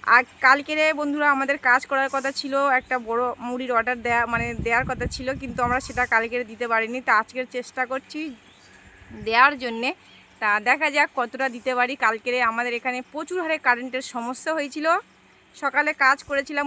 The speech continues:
ঘটি চালে, আবার দোকানের চালে, আর বিকেলবেলা ভেবেছিলাম কাজ করব, কিন্তু বু-, দুটো থেকে পুরো কারেন্ট ছিল না। তাই যাই হোক, চলো তোমাদের মুড়ি মিলে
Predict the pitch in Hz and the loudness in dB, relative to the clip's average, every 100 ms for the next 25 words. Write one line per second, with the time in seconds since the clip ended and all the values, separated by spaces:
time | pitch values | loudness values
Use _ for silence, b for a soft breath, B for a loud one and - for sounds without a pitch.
0 | 277 262 254 285 277 269 277 233 240 226 | -2 -4 -6 -8 -6 -2 0 0 0 -4
1 | 226 247 247 254 - 247 247 262 220 208 | -6 -4 -4 -6 -6 -4 -2 -2 -2 -4
2 | 240 269 262 254 254 247 233 233 - 247 | -8 -8 -6 0 0 0 -4 -10 -6 -4
3 | 254 262 285 - 285 277 302 262 233 240 | -2 -2 -4 -4 -8 -6 -8 -8 -10 -12
4 | 202 220 240 _ - B B B - 269 | -12 -18 -20 _ -20 B B B -14 -10
5 | 302 311 320 320 269 254 220 208 208 - | -6 -4 -4 -6 -4 -2 0 -2 -4 -12
6 | 185 180 - _ _ - - 277 269 262 | -14 -14 -16 _ _ -14 -8 -6 -4 -2
7 | 277 302 - 247 262 302 - - 254 240 | -2 -6 -6 -4 -4 -6 -12 -20 -12 -8
8 | 247 233 233 247 247 240 | -8 -8 -10 -10 -8 -8